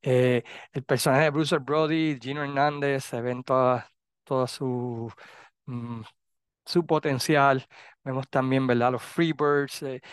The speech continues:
la película hace excelente trabajo remontándonos a ese año ochenta y dos, ochenta y tres, ochenta y cuatro,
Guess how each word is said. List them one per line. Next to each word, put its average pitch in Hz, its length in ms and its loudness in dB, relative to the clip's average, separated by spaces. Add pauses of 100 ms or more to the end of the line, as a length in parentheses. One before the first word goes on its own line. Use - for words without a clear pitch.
(240)
la 139 100 4
película 156 440 4
hace 160 400 0
excelente 147 500 -6
trabajo 143 340 0
remontándonos 131 880 -2
a 127 80 -8
ese 127 240 -4
año 131 400 0
ochenta 127 400 -8
y 127 100 -4
dos, 131 280 4
ochenta 127 360 -6
y 117 60 -6
tres, 123 180 2
ochenta 123 460 -4
y - 20 -6
cuatro, 127 480 4